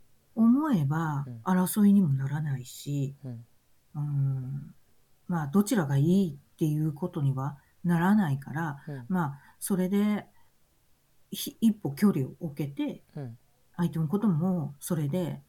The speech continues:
Speaker 1: うん。
Speaker 2: 気にならなくなるのではないかなって、
Speaker 1: うんうん。
Speaker 2: うん、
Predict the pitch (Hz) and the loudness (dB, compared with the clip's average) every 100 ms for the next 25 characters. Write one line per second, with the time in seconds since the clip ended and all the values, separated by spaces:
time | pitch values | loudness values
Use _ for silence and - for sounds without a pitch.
0 | 131 120 123 180 160 160 165 180 175 143 | -14 -14 -4 0 2 2 2 0 0 -2
1 | 160 139 127 131 131 160 139 165 233 - | 0 0 0 -2 -2 -2 -2 0 0 -2
2 | _ - - _ 139 127 113 113 107 _ | _ -14 -14 _ -10 -8 -8 -10 -12 _
3 | _ _ _ _ _ 190 180 160 139 127 | _ _ _ _ _ 0 2 2 -2 -4